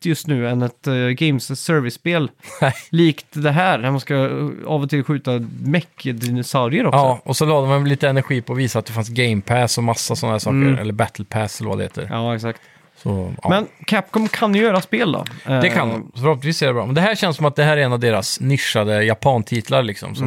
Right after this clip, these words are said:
Speaker 1: Mm.
Speaker 2: eh, inte är gjorda för att massäljas.
Speaker 1: Ja,
Speaker 2: Jag
Speaker 1: exakt.
Speaker 2: vet inte.
Speaker 1: Mm.
Speaker 2: Jag tror det här är kul i en vecka liksom. Sen kommer de annonsera att Battle Passet stängs ner och så.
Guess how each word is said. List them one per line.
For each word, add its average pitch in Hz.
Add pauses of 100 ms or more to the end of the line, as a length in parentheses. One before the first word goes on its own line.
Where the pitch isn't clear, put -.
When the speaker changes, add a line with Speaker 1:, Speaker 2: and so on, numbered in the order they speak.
(140)
Speaker 1:
Mm. 120
Speaker 2:
eh, 98 (360)
inte 113
är -
gjorda 107
för 110
att 107
massäljas. 110 (300)
Speaker 1:
Ja, 113
Speaker 2:
Jag 110
Speaker 1:
exakt. 110
Speaker 2:
vet 107
inte. 98 (300)
Speaker 1:
Mm. 113 (240)
Speaker 2:
Jag 147
tror 180
det 156
här 151
är 139
kul 127
i 117
en 113
vecka 117
liksom. 104
Sen 117
kommer 120
de 123
annonsera 117
att 101
Battle 117
Passet 110
stängs -
ner 135
och 117
så. 92